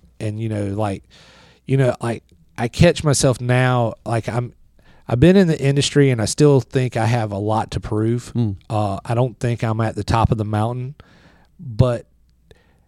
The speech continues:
Speaker 1: to be at some of these dinners and be at some of these hanging out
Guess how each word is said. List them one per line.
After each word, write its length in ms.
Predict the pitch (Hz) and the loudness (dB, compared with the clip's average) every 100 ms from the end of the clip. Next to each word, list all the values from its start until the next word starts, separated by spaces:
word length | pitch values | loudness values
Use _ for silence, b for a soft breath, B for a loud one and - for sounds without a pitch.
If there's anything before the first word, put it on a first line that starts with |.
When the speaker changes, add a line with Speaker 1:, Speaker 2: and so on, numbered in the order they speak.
| b _ _ _ | b _ _ _
Speaker 1:
to 120 | - | -2
be 240 | 131 165 190 | 2 4 4
at 140 | - | 2
some 220 | - 160 | 0 2
of 80 | 151 | 2
these 260 | 143 135 120 | 2 0 -2
dinners 560 | 110 123 131 135 127 - | 0 0 2 -2 -2 -4
and 120 | 104 | -4
be 180 | 120 127 | -2 -2
at 160 | 110 - | -6 -6
some 180 | 131 | -4
of 80 | 127 | -2
these 300 | 123 120 117 | -2 -2 -4
hanging 420 | - 131 127 127 | -4 -4 -4 -2
out 340 | 123 127 127 | -2 0 -2